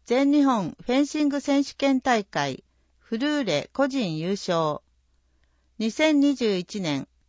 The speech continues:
東京二〇二〇オリンピック、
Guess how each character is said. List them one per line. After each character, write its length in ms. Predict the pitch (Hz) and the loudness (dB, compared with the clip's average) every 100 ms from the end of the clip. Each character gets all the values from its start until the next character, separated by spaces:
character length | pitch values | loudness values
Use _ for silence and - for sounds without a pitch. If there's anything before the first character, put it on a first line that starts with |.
| _ _ | _ _
東 240 | 254 269 277 | 0 2 2
京 420 | - 240 226 220 - | 2 2 4 2 -2
二 240 | 247 285 | 0 2
〇 300 | 294 277 208 | 4 2 0
二 220 | 202 247 | 0 0
〇 280 | 247 233 160 | 0 0 0
オ 100 | 175 | 0
リ 120 | 233 | 0
ン 100 | 247 | -2
ピ 140 | - 233 | -2 -6
ッ 80 | _ | _
ク、 260 | 165 156 | -6 -6